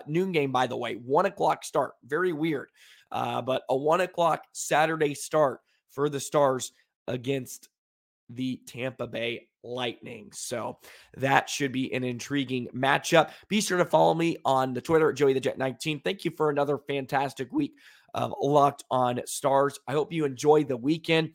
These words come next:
We'll catch you next week if you don't get to the episode on Saturday, but appreciate all the love and support as well. Be sure to, uh, follow me on the Twitter, as I mentioned.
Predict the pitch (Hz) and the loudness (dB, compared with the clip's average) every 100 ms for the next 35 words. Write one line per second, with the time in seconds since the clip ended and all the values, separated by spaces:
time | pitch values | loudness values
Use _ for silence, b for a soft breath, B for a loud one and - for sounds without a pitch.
0 | B - 139 165 147 147 147 147 - 151 | B -4 2 2 2 0 0 -2 0 0
1 | - 123 135 139 135 123 139 - 127 135 | 0 -6 -2 0 0 -2 -4 -4 -4 -2
2 | 131 123 143 127 b b _ 127 120 117 | -2 -4 -4 -4 b b _ -4 -4 -6
3 | - - 139 139 139 131 127 120 123 117 | -10 0 4 4 2 2 0 0 -4 -6
4 | 151 147 - 131 - 139 131 131 131 123 | -6 -6 -2 -2 0 -2 0 -2 -2 -4
5 | 123 - 135 139 117 113 120 139 135 B | -10 -8 -4 -4 -6 -8 2 4 4 B
6 | B B 170 160 165 160 143 143 139 127 | B B -8 -2 0 0 0 0 0 -2
7 | 123 143 143 135 123 160 147 139 139 147 | 0 -2 0 -4 -2 0 2 0 -2 -4
8 | - 139 | -2 -6